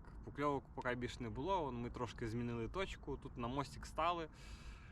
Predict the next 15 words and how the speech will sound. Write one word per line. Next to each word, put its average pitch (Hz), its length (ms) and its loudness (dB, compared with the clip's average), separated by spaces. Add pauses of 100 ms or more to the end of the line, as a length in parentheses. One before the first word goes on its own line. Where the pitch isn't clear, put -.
(400)
М, 120 200 -4
таке, 110 240 0
кидаємо, 135 400 4
побачимо. 123 500 2 (140)
Іноді 170 300 4
буває 165 400 6
вихід 165 340 2
риби, 160 320 2
он 120 100 0
тільки 107 240 -6
що 165 220 2
був, 123 280 0 (320)
но 143 300 2
поки - 240 0
глухо. 120 520 2